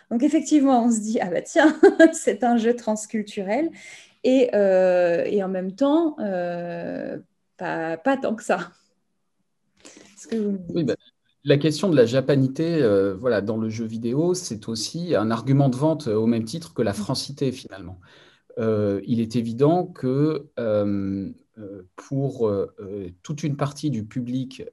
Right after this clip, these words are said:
Speaker 2: euh, occidental, hein, on va, alors, encore une fois, je fais une parenthèse rapide, on utilise des termes et des terminologies qui sont jamais complètement satisfaisantes, mais, euh, qui nous permettent de nous <laughs> comprendre à minima.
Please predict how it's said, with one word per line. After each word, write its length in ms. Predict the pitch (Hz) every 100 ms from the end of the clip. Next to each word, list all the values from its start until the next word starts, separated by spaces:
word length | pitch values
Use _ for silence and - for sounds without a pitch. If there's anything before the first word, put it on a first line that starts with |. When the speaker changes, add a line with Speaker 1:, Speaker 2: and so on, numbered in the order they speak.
| -
Speaker 2:
euh, 380 | 104 - 92 98 - - _
occidental, 720 | 110 - - 104 101 143 190
hein, 180 | 113 139 -
on 60 |
va, 240 | 92 87 - 87 - _ _ _ _ -
alors, 140 | 101
encore 220 | 107 127
une 60 | 123
fois, 180 | - 127
je 160 | 113
fais 120 | 104
une 100 | 117
parenthèse 400 | 107 110 107 113
rapide, 360 | 107 104 - 160
on 100 | 113
utilise 500 | 143 143 139 135 113
des 180 | 107 101
termes 440 | - 143 170 160
et 60 | 104
des 140 | 104
terminologies 640 | 104 110 107 101 101 101 147
qui 100 | -
sont 160 | 104
jamais 240 | 101 127 135
complètement 400 | 117 110 110 110
satisfaisantes, 800 | 110 - - - 101 104 151 -
mais, 260 | 107 107 110
euh, 140 | 101
qui 260 | 101 - 98
nous 240 | 95 98
permettent 500 | 95 101 110 143 -
de 80 | 101
nous 140 | 104
<laughs> 80 | 110
comprendre 540 | 135 - - 165 143 127
à 60 |
minima. 420 | 120 123 120 95